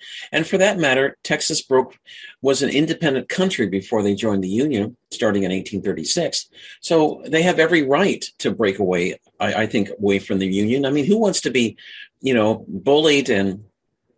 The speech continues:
and dictated by a, a, by a fake president in D C, they should break apart. You know, tell Biden to go jump in a lake somewhere. He doesn't have any legal authority over Texas, and actually, he doesn't have any legal authority about, among,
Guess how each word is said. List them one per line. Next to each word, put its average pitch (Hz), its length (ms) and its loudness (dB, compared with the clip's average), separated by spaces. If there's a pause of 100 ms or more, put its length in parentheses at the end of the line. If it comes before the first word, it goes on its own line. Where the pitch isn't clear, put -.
(140)
and 117 180 -2
dictated 120 640 -2
by 101 180 2
a, 95 420 -2
a, - 20 -4
by 101 200 -2
a 95 120 -2
fake - 300 -4
president 107 460 0
in 95 120 -4
D 110 180 0
C, 180 300 0
they 113 80 2
should - 260 -4
break 117 220 0
apart. - 440 0 (560)
You 135 160 -4
know, 165 120 2
tell 165 260 -2
Biden 185 300 0
to 120 80 2
go 127 180 0
jump 147 260 -2
in 151 80 -2
a 147 40 -2
lake 180 240 0
somewhere. 101 460 -2
He 131 120 -6 (100)
doesn't 147 280 0
have 151 180 0
any 151 160 0
legal 139 320 -2
authority 139 480 0 (320)
over 131 220 2
Texas, - 480 0
and 127 100 0
actually, 147 560 0 (180)
he 151 80 -4
doesn't 160 240 2
have 147 160 0
any 139 160 0
legal 131 320 0
authority 131 360 0
about, 147 360 0
among, 143 440 0